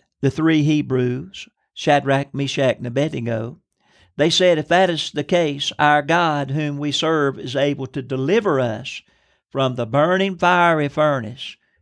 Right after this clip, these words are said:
and he will deliver us from your hand, O king. But if not, let it be known to you, O king, that we do not serve your gods,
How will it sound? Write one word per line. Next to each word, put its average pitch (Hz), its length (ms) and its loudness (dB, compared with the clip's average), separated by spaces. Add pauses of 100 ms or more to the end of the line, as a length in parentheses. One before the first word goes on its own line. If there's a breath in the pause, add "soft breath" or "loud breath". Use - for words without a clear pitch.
(200)
and 147 140 2
he 196 160 2
will 240 380 0
deliver 127 440 0
us 120 140 0
from 127 240 -4
your 127 140 0
hand, 127 260 0
O 123 80 -2
king. 139 380 -8
But 143 200 2
if 156 140 -4
not, 185 380 0 (480)
let 143 180 4
it 139 80 -6
be 143 140 -2
known 143 240 2
to 131 60 -8
you, 139 180 0
O 127 80 -2
king, 131 300 -4
that 120 120 -6
we 131 140 0
do 147 100 -2
not 143 240 0
serve 147 300 0
your 139 100 0
gods, 147 500 0